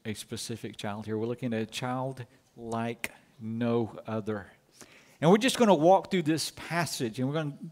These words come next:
look at some of the things that Luke,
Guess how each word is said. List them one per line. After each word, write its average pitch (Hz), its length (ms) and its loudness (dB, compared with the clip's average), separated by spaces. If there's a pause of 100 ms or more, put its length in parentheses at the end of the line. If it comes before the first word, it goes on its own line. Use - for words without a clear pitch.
look 170 240 2
at - 140 2
some 202 240 2
of 214 80 2
the 220 80 4
things 160 420 0 (420)
that 147 480 2 (280)
Luke, 147 680 6